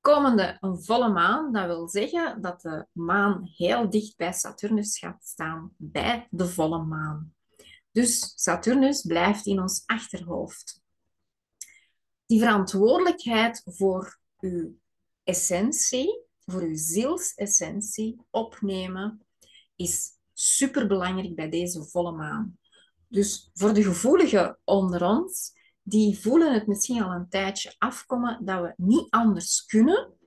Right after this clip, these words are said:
dan naar onze essentie, onze zielessentie gaan en die naar buiten brengen, die laten bijdragen aan het groter geheel.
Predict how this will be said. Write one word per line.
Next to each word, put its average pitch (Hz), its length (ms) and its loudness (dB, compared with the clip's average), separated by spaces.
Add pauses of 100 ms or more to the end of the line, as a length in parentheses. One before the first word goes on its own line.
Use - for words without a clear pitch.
(220)
dan 226 200 2
naar 214 280 2
onze 190 280 -4
essentie, 233 680 -4
onze 185 300 -4
zielessentie 202 1040 -4
gaan 175 340 -8
en 165 160 -12 (140)
die 220 240 6
naar 202 280 2
buiten 175 380 2
brengen, 170 400 -6 (320)
die 233 540 0 (540)
laten 196 480 0
bijdragen 185 880 -2
aan 180 200 0
het 175 180 -10
groter 185 520 -2
geheel. - 600 -8